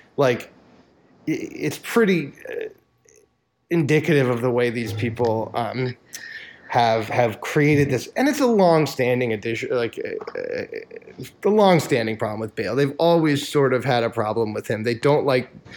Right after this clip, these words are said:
they never liked the idea that the next big Real Madrid pro-, player was gonna be, uh,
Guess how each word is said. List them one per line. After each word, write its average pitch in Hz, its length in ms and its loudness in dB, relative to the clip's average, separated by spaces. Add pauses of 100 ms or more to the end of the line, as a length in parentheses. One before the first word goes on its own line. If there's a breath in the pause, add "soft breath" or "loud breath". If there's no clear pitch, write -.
(180 loud breath)
they 160 100 6
never 220 200 6
liked 190 240 4
the 165 120 4
idea 143 180 2
that 135 200 -2
the 127 60 -4
next 123 280 -2
big 127 180 0
Real 120 200 -2
Madrid 120 340 -4
pro-, 120 300 -2 (200)
player 127 300 2
was 120 180 -2
gonna 117 220 -4
be, 113 400 -6 (560 loud breath)
uh, 117 380 -2